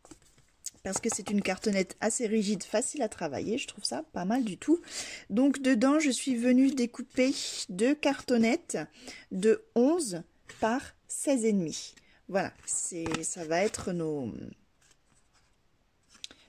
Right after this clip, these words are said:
euh, voilà, l'avant et, et l'arrière de, de la couverture. Euh, pour recouvrir tout ça, j'ai préparé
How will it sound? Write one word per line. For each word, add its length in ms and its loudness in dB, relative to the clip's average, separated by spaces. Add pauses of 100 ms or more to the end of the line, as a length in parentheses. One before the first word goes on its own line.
(180)
euh, 840 -10 (140)
voilà, 180 -4 (200)
l'avant 560 -2
et, 600 -4
et 120 -2
l'arrière 460 0
de, 280 -2
de 160 0
la 100 2
couverture. 800 -6 (800)
Euh, 400 6 (120)
pour 280 4
recouvrir 600 4
tout 160 0
ça, 260 -6 (1300)
j'ai 240 2
préparé 760 4